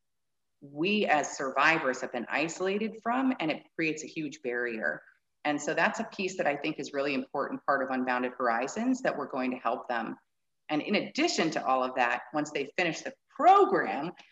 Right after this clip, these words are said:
we've got it incentivized to hopefully have them complete all of the program and some additional homework,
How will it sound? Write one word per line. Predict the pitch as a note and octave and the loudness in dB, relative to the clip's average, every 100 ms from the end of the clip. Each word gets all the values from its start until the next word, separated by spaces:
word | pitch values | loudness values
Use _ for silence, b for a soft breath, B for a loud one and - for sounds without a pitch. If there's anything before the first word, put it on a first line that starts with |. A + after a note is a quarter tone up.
| B | B
we've | F#3 F3+ | 4 4
got | F#3+ D#3+ | 6 6
it | - | 4
incentivized | D3+ C#3+ - F3 F3+ C#3+ C#3+ C3 C3 - - _ _ _ | 0 0 2 2 2 2 4 4 0 -6 -14 _ _ _
to | D3 | -2
hopefully | F3 - - C#3+ | -2 0 -2 2
have | D3 C3+ | 2 2
them | C#3+ C3 - | 0 -4 -4
complete | C3+ - C#3 B2+ | -8 -4 -4 2
all | - E3+ | 4 4
of | F3+ E3 | 2 -2
the | |
program | - D3 C3+ C3+ B2+ B2 A#2+ - | -6 -6 -6 -4 -4 -4 -6 -4
and | C3+ D3+ | 0 0
some | D3+ D3 C3+ | -2 -4 -4
additional | C#3 - D#3 D#3 D#3+ C3+ | -6 -2 -4 -2 -4 -4
homework, | C#3 C3+ B2+ A2 | -6 -4 -4 -6